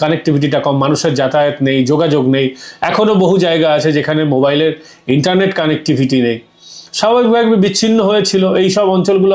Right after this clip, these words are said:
আমাদের ভারতবর্ষের এক একটা দ্বীপ অঞ্চলের মতন থেকেছে এবং ওখানকার মানুষের মধ্যেও একটা, আহ, কিউরিওসিটি তৈরি হয়েছে, তাহলে ভারতবর্ষ কি আমাদের নিজেদের মনে করে না? সেখান থেকে বিচ্ছিন্নতাবাদ জন্মেছে, আর এই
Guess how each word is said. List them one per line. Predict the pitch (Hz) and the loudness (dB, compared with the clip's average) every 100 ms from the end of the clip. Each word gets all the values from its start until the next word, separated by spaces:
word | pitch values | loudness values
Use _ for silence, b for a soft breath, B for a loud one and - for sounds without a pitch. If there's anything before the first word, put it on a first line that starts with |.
| 175 | 2
আমাদের | 180 180 151 | 0 0 0
ভারতবর্ষের | 160 165 180 185 160 | 0 0 0 -2 -2
এক | 160 | -2
একটা | 170 127 | -4 -2
দ্বীপ | 165 175 | -2 0
অঞ্চলের | 175 170 165 160 | -2 0 0 0
মতন | 156 165 156 B B B B _ | 0 -2 -4 B B B B _
থেকেছে | 185 180 - 175 | -2 0 0 0
এবং | 165 180 | 2 0
ওখানকার | 165 175 175 190 160 | 0 0 0 0 0
মানুষের | 165 190 220 208 | 0 0 0 0
মধ্যেও | 190 190 208 180 | 0 2 2 0
একটা, | - 202 196 196 B B B _ | -2 -2 -2 -2 B B B _
আহ, | - 156 156 | 0 2 2
কিউরিওসিটি | - 202 208 202 190 202 | 2 2 2 2 0 2
তৈরি | 190 190 180 | 2 2 2
হয়েছে, | 180 185 | 0 0
তাহলে | 180 185 185 | 0 0 0
ভারতবর্ষ | 151 165 175 180 190 | 0 0 0 -2 -2
কি | 185 165 | -2 0
আমাদের | 170 175 165 - 139 | 0 0 -2 -2 0
নিজেদের | 151 156 160 151 | 0 0 2 2
মনে | 156 156 | 0 0
করে | 160 160 | 0 0
না? | 101 - B B B - | -2 -10 B B B -4
সেখান | - 185 196 | -2 2 2
থেকে | 185 185 | 2 2
বিচ্ছিন্নতাবাদ | 170 - 180 180 175 165 151 139 | 0 0 0 0 0 0 0 0
জন্মেছে, | 139 139 131 135 - B B B | 0 0 -4 -8 -12 B B B
আর | 156 | 0
এই | 202 | 2